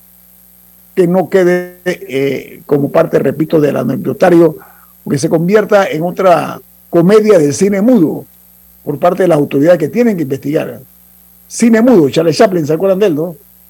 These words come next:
Aquí hay muchos Charles Chaplin en cargos públicos. Practican el cine mudo, lamentablemente. Entonces,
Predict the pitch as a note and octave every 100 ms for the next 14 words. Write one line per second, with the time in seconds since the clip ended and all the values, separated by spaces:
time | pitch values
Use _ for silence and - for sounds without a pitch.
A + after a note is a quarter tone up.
0 | _ - D#3 G3+ G#3 F#3+ - G#3+ G3+ -
1 | A3 E3 C#3 A#2 - - D3 C#3 C3 F3
2 | E3+ - F3 C3 - - - _ _ _
3 | _ _ _ _ _ _ - D3+ G3+ F#3+
4 | F3+ C#3+ F3+ F#3 E3 F#3+ C3 - D3 D3
5 | D3 F3+ E3 F3 E3+ D3+ D#3 E3+ _ -
6 | _ _ - A#3+ G3+ A3+ G#3+ -